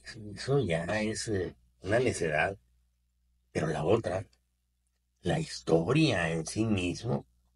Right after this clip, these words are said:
te dice que las prohibiciones son las que mayor generan degeneraciones. Voy a ponerlo como un ejemplo, y estoy seguro que lo traes en tu mente y lo traen algunos de nuestros amigos.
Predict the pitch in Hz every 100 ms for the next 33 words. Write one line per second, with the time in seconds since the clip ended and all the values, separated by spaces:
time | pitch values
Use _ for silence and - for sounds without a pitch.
0 | _ _ - 90 85 85 123 120 110 92
1 | 87 - - 110 104 104 98 104 92 -
2 | 113 117 131 160 196 190 - _ _ -
3 | - 117 131 120 - 123 123 - 117 110
4 | 113 113 107 107 139 160 147 147 127 123
5 | 143 131 - 95 87 85 - 92 80 73
6 | - _ _ _ _ _ _ _ _ _
7 | 113 117 127 - 107 110 117 107 101 101
8 | 85 92 73 80 - - 98 82 101 101
9 | 101 98 90 85 90 90 87 85 85 87
10 | 87 92 85 - 82 85 80 80 80 80
11 | 80 - 80 - 85 76 73 -